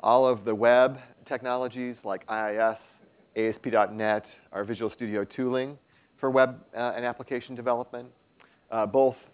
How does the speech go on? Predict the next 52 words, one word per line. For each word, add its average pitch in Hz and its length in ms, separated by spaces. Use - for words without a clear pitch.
uh, - 60
again, 117 500
on-premise, 123 720
uh, 104 260
as 107 180
well 113 240
as 104 280
in 110 260
Windows 104 280
A-, 107 240
as 107 180
Microsoft 110 520
Azure. 110 300
So 117 100
our 110 140
website 117 480
service, 117 520
our 110 140
mobile 120 400
services 120 480
in 117 100
Azure, 113 600
my 110 100
team 117 300
builds, 117 480
as 131 120
well 139 160
as 131 80
our 117 80
media 135 340
services 127 960
and, 113 500
uh, 104 160
so 117 220
forth. 90 260
So 143 60
it's 131 80
a 151 60
broad 160 260
portfolio 143 600
of 117 200
technologies 123 640
and 110 80
products 120 360
on 110 180
top 123 320
of 113 160
that 110 200
infrastructure 117 720
that 98 140
Scott 117 280
spent 110 320